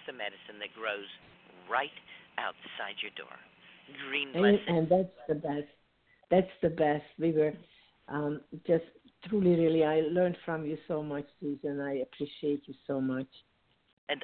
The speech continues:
Speaker 2: Great
Speaker 1: I
Speaker 2: lady, Susie.
Speaker 1: You
Speaker 2: Su-, Susan, Weedy,
Speaker 1: I
Speaker 2: I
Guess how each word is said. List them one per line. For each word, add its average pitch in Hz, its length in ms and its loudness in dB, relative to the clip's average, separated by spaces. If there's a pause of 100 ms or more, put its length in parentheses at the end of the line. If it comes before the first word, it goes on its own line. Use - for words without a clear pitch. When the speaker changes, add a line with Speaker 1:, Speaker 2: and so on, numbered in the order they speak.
Speaker 2:
Great 220 460 12
Speaker 1:
I 180 40 0
Speaker 2:
lady, 143 560 -4 (220)
Susie. 143 320 -6
Speaker 1:
You 110 180 -6 (160)
Speaker 2:
Su-, 214 240 8 (180)
Susan, 196 420 6 (280)
Weedy, 214 360 10
Speaker 1:
I 147 160 4
Speaker 2:
I 147 80 -6